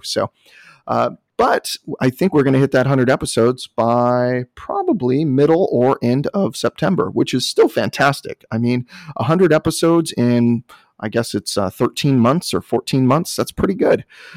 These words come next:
So thank you, everybody who's been listening to us from day one, and all of our new listeners. We really appreciate everybody listening. And, uh,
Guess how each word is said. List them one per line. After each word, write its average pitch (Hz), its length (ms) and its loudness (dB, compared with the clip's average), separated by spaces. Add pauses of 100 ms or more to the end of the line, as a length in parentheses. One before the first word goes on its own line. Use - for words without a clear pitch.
(100)
So 110 240 -2
thank 180 220 -2
you, 151 80 6
everybody 156 260 4
who's 143 100 4
been 135 140 2
listening 143 320 2
to 131 140 2
us 147 100 0
from 113 160 0
day 120 160 4
one, 127 320 4
and 170 340 0
all 131 200 4
of 127 80 2
our 127 80 4
new 139 180 6
listeners. 131 540 0
We 117 300 0
really 123 360 2
appreciate 113 480 -4
everybody 104 320 -4
listening. 120 420 -2 (380)
And, 110 260 0
uh, 113 280 4